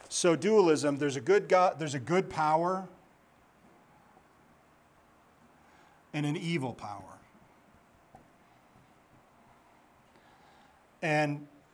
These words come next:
for all of eternity, they battle each other. But they both think they're good.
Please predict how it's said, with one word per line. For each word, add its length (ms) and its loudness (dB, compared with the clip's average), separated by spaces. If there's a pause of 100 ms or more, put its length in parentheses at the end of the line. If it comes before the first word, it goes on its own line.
(100)
for 180 -2
all 200 8
of 80 2
eternity, 420 2
they 200 0
battle 420 4
each 180 -4
other. 300 -10 (1300)
But 140 2
they 100 4
both 400 8
think 240 0
they're 160 4
good. 320 4